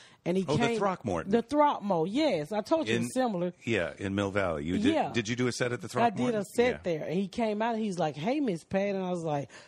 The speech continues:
Speaker 1: "Holy fuck, how the fuck do Robin Williams know my name?" So I was like, "How you know my name?" <laughs> That's the first shit I could open my mouth and say.
Speaker 2: Right.
Speaker 1: He's like, "I know everything." I was like, "Well, I don't fu-, you don't fucking know me."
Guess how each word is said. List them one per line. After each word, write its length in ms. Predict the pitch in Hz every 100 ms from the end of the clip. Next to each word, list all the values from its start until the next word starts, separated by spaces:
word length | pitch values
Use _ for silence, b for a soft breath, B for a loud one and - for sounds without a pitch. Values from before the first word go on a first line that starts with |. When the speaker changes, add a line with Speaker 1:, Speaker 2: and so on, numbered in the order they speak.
| _
Speaker 1:
"Holy 320 | - 214 131
fuck, 400 | - - 214 170
how 100 | 226
the 60 | 226
fuck 260 | 220 214
do 80 | -
Robin 320 | 131 175 151
Williams 320 | 147 170 156 139
know 120 | 135
my 200 | 147 233
name?" 320 | 185 151 127 B B _
So 120 | 262
I 40 |
was 100 | 254
like, 120 | 262 247
"How 120 | 392
you 140 | 349
know 160 | 330 311
my 180 | 285 254
name?" 600 | 233 262 226 156 143 156
<laughs> 320 | 247 233 - -
That's 220 | 226 247
the 80 | 180
first 320 | 214 214 -
shit 140 | 190
I 80 | 185
could 100 | 175
open 240 | 185 175
my 160 | 170 165
mouth 220 | 170 165
and 100 | 147
say. 80 | 175
Speaker 2:
Right. 200 | 185 165 B B -
Speaker 1:
He's 120 | 196
like, 120 | - -
"I 140 | 262
know 180 | 240 202
everything." 680 | 233 233 175 - 156 139 92 _ -
I 60 | 190
was 80 |
like, 160 | 196 170
"Well, 120 | 165
I 120 | 208
don't 160 | 247 220
fu-, 100 | 208
you 160 | 208 262
don't 220 | 240 196
fucking 320 | 214 190 180
know 160 | 190 180
me." 400 | 202 269 254